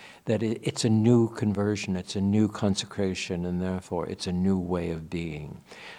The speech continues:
that sets you in your office apart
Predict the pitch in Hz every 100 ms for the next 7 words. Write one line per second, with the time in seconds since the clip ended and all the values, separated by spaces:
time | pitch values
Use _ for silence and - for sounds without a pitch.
0 | - 107 98 - - 110 - - 101 95
1 | 92 - - - 123 104 98 95 - 120
2 | 120 123 - 92 87 - - 101 - -
3 | 110 92 78